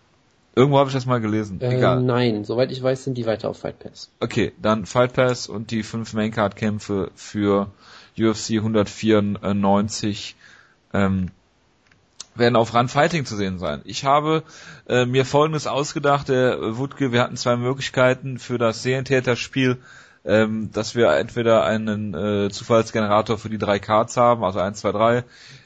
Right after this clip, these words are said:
Speaker 1: Ähm, Wutke hat gesagt, ich bin Sieger, ich darf bestimmen, ich wünsche mir, dass wir gleich vor hundertvierundneunzig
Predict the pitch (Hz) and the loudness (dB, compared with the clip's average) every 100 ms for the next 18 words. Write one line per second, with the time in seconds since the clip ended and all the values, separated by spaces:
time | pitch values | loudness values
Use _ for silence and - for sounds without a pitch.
0 | - 110 110 107 123 127 117 117 117 107 | -4 -2 -2 -6 0 0 0 0 -4 -4
1 | - 117 120 135 123 98 123 123 123 - | -8 -6 -2 0 0 2 0 0 -2 -4
2 | 123 120 - - 123 - 120 113 107 110 | -4 -4 -8 -8 -6 -6 -4 -4 -4 -2
3 | 107 104 - 127 117 120 113 - 117 110 | 0 0 -2 0 0 2 0 -2 -2 -2
4 | 110 107 107 - 110 104 | 2 0 0 0 -2 -2